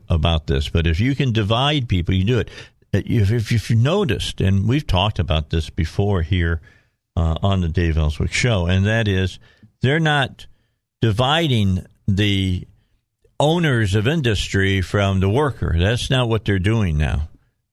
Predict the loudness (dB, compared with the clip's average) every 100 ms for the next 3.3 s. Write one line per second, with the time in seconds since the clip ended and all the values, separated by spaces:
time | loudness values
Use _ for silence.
0 | _ 0 2 2 2 2 2 0 0 0
1 | 0 -2 0 2 2 0 -4 _ _ 0
2 | 2 0 0 -2 0 -2 -2 -2 -2 -2
3 | 0 0